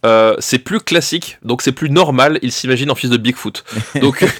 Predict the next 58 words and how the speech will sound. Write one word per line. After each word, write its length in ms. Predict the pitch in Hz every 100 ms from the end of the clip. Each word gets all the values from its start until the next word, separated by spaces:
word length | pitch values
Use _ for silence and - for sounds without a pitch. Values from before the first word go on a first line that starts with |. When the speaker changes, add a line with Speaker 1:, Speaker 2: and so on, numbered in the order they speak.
| 139 - 139
Speaker 1:
nous 80 | 147
sommes 260 | 139 185 165
quand 100 | 175
même 180 | 175
là 100 | 175
dans 200 | 165 143
un 80 | 147
cadre 260 | 143 165 139
de 60 | 139
normalité 520 | 151 151 151 151 185
qui 240 | - 120
est 40 | 120
assez 200 | 135 160
strict, 320 | - 151 -
hein, 100 | 120
je 60 | 117
dois 80 |
le 60 | 110
dire, 200 | 120 147
effectivement, 520 | 127 123 - 117 151
on 40 | 147
ne 60 |
plaisante 360 | 110 160 151 139
pas 80 | 160
avec 180 | 127 117
ce 100 | 120
genre 120 | 127
de 120 | 131
choses 240 | 127 135
ici. 240 | 120 - 233 - - - - -
Euh, 500 | 131 123 117 117 -
mais 100 | 165
oui, 260 | 175 196 123
voilà, 220 | 123 113
c'est 140 | - 123
une 120 | 135
chanson 200 | 156 113
qui 100 | -
a 20 |
une 120 | 110
vraie 200 | 107 139
valeur 260 | 139 143 139
dans 80 | 135
le 60 |
film, 220 | 135 156 143
puisque 280 | 120 -
dans 100 | 113
le 60 | 113
moment, 460 | 117 123 127 123 107
euh, 300 | 104 107 107
c'est 160 | -
un 40 | 113
moment 220 | 123 127
psychédélique 640 | - 131 123 127 143 -
où 80 | 113
il 380 | 107 107 98 101
est 40 |
drogué. 420 | 98 117 123 190